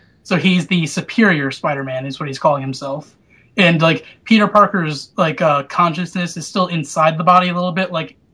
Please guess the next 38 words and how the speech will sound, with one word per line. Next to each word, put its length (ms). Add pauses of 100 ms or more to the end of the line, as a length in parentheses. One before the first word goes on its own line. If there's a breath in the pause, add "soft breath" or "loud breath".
(420 soft breath)
right 180
after, 300
uh, 340 (220)
Doctor 240
Octopus 300
took 180
over 160
the 60
body, 440 (160 soft breath)
he's 140
like, 120
"You 60
know 100
what? 280 (200 soft breath)
I 80
won't 140
be 120
a 60
bad 220
guy 120
anymore. 260
I'll 100
be 140
a 100
good 240
guy. 200
I'll 240
keep 260
the 60
Spider-Man 420
name 200
going 300
on." 380 (400 soft breath)
But 120
he's 200
much 200
more, 220
like, 300